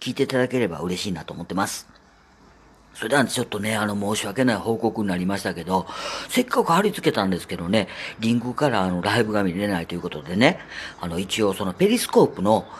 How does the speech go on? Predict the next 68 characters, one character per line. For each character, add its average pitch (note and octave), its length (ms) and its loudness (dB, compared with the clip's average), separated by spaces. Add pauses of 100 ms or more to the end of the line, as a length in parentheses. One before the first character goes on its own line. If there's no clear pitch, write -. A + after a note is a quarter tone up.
(100)
そ - 100 -8
の F2 160 2
ア G#3+ 60 10
プ C#4+ 140 2
リ F#3+ 60 2
自 B2+ 120 -2
体 F#2+ 220 2
か G2+ 80 0
ら F2+ 80 0
や E2 80 -6
っ - 20 -18
た - 160 -2
ら、 F#2+ 200 2 (260)
ラ-、 G2+ 200 0
あ F#2+ 120 -4
の、 A#1 680 -6 (480)
リ G#2 160 -2
プ - 140 6
レ B2 120 8
イ - 40 6
放 A#2 180 0
送 F2+ 180 -6
で、 D#2 200 -12 (300)
は G2+ 180 -4
い、 F2 180 -10
ラ G#2 200 0
イ G2+ 60 2
ブ F2+ 120 -2
の E2 100 -6
と F2+ 100 -10
こ D#2+ 100 -8
ろ D#2 220 -8 (140)
ア B2 120 2
ク - 60 -4
セ A2 120 -2
ス F#2+ 60 -4
し - 140 -6
て G#2+ 80 0
も F2+ 100 0
ら E2 60 -8
っ - 20 -20
た F2 100 -8
ら E2 40 -6
見 F#2+ 80 -2
れ G#2 120 2
ま G#2 100 2
す B2 140 -2
ん G#2 80 2
で C#2+ 100 -10
ね、 E3+ 220 -2 (400)
そ A2+ 120 -4
の A#2 120 0
リ B3+ 140 8
ン C4+ 100 8
ク B3+ 120 -2
か C4+ 140 4
ら C4 80 6
は G3 80 6
見 G#2+ 100 4
れ G#2+ 120 4
な F#2+ 120 2
い E2+ 60 -8
と - 60 -8
い E2+ 40 -4
う D#2+ 40 -6
こ D#2 80 -8
と C#2+ 140 -14
で、 D2 120 -10